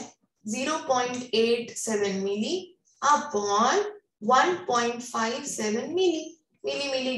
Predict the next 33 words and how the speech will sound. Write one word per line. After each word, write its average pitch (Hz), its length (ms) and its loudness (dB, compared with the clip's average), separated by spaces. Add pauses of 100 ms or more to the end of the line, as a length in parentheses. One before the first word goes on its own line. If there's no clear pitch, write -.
gets 220 320 2
cancelled, 220 600 0
you 220 80 0
have 208 260 0
to 220 100 -2
solve 202 400 -4
this - 320 0
and 202 160 -2
whatever 233 320 0
you 240 140 -2
get 214 280 0
the 240 200 -2
answer 233 280 -4 (120)
is 196 240 -10
the - 160 -4
answer। - 280 -6 (800)
समझ 262 360 2
में 285 80 4
आया 277 240 6
कैसे 277 260 4
find 262 320 2
करना 269 320 2
है? 277 160 -2 (380)
एक 247 300 2
अगर 247 300 2
नहीं 254 340 0
दिया 262 260 6
है 269 160 2
तो 269 80 2 (120)
please 277 480 -4
use 277 380 -4
this 262 320 0
formula, 247 520 -2